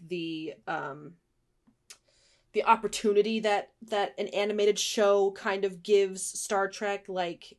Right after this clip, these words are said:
you know, we have a lot of costuming and makeup and practical effect-, effects in Star Trek. And so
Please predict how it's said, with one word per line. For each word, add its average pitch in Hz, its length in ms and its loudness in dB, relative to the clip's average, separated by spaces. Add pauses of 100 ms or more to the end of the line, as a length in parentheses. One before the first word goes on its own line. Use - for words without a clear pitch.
you 240 100 -4
know, 180 160 -2
we 190 120 0
have 202 180 -4
a 202 40 2
lot 190 280 2
of 180 120 -4 (360)
costuming 185 760 -2
and 180 160 -6
makeup 175 540 -2
and 175 160 -10
practical 180 480 -8
effect-, 165 420 -10
effects 170 440 -10
in 175 100 -12
Star 170 300 -8
Trek. 160 360 -10
And 175 120 -12
so 175 260 -8